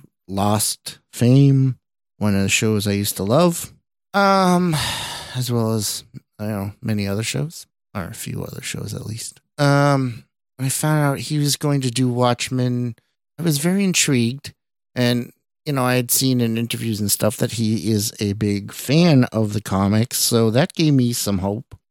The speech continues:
So I was like, "Eh, maybe, maybe this thing won't be so bad. I'll, you know, I'll reserve judgment until I see it," which you should do anyway, but, you know, we all do it. We always,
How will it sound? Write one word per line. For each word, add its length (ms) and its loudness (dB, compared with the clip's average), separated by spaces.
So 80 0
I 40 4
was 100 0
like, 140 -4
"Eh, 260 -4
maybe, 480 -2
maybe 220 -2
this 240 0
thing 220 6
won't 220 4
be 100 -2
so 240 2
bad. 360 0
I'll, 380 4
you 120 2
know, 100 6
I'll 160 6
reserve 460 4
judgment 480 2
until 220 -2
I 100 2
see 320 0
it," 260 -4
which 120 -10
you 60 -6
should 200 -4
do 180 0
anyway, 420 2
but, 320 -10
you 80 0
know, 300 0
we 120 4
all 140 6
do 220 0
it. 480 -6
We 100 0
always, 460 2